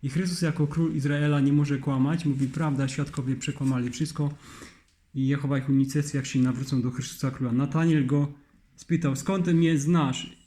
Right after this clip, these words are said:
I Jezus odpowiedział, Jezus, Jehowa: „Widziałem cię pod drzewem figowym, jeszcze za nim cię zawołał Filip. Wtedy Nataniel od-, oświadczył: 'Rabbi, ty jesteś Synem Bożym.'” Oni nie chcieli, Kajfasz nie chciał go,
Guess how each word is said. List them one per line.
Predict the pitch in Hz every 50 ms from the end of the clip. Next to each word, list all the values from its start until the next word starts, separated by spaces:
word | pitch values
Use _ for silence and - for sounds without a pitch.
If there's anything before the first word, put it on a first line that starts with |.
| _ -
I | 151 160
Jezus | 160 165 160 147 151 156 - 156
odpowiedział, | 135 143 147 143 131 147 139 120 127 123 131
Jezus, | 151 170 165 135 127 - - 135
Jehowa: | 127 127 - 139 117 127 131
„Widziałem | 123 139 143 131 180 180 180 180 165 160 151 143 151 - - - 123 135 127
cię | - 170 170 156
pod | 170 156 156 151 147 160
drzewem | 151 139 127 156 170 160 170 160 151
figowym, | 160 151 135 151 156 147 147 131 123 127
jeszcze | 151 170 170 - - 160 147
za | 135 151 151 156 156 - - - _ _ _ -
nim | 151 165 170 170 156 151 143 147
cię | - 160 160 156 156 127
zawołał | 147 151 143 151 151 151 147 147
Filip. | 147 - 156 143 120 117 - - - _ _ _ _ _
Wtedy | - - 170 151 143 156
Nataniel | 160 160 156 156 160 160 156 156 156 156 -
od-, | - 151 131 - -
oświadczył: | 165 143 - - 170 160 156 - - 135 127 123 - - - -
'Rabbi, | 139 147 147 160 156 135 120 117 120 113 - - - _ _ _
ty | - 175
jesteś | 180 175 175 175 170 170 - 160 156 165
Synem | - - 170 160 151 143 143 135
Bożym.'” | 147 147 139 135 143 156 170 180 175 175 - - - - _ _ _ _ - 143
Oni | 147 160 160 160
nie | 160 165 156
chcieli, | 151 - - 165 151 143
Kajfasz | 156 160 160 156 165 160 147 -
nie | 156 156
chciał | 151 156 147
go, | 127 139 147 147